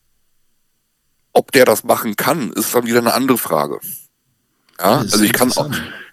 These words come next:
Speaker 1: ich kann auch einen Dackel beibringen, den Schlitten zu ziehen.
Speaker 2: <laughs>
Speaker 1: Dann knall, knall ich mir halt eben fünfzig Dackel da vorne ran, ja, die das machen.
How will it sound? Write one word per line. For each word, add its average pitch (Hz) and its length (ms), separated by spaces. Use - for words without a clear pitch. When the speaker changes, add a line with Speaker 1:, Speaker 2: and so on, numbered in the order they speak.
Speaker 1:
ich - 160
kann 127 240
auch 127 180
einen 107 140
Dackel 123 260
beibringen, 104 380
den 98 100
Schlitten - 300
zu 92 140
ziehen. 82 240
Speaker 2:
<laughs> - 280
Speaker 1:
Dann 87 120
knall, 120 240
knall 110 340
ich 120 100
mir 123 120
halt 123 120
eben 123 120
fünfzig 139 340
Dackel 151 260
da 117 120
vorne 117 340
ran, 127 300
ja, 139 280
die 139 160
das 135 140
machen. 214 380